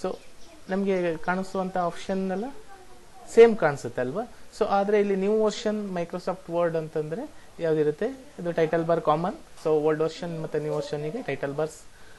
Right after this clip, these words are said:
common ಆಗಿರುತ್ತೆ, Control panels common ಇರುತ್ತೆ.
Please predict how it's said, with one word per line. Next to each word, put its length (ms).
common 320
ಆಗಿರುತ್ತೆ, 540
Control 320
panels 520
common 300
ಇರುತ್ತೆ. 420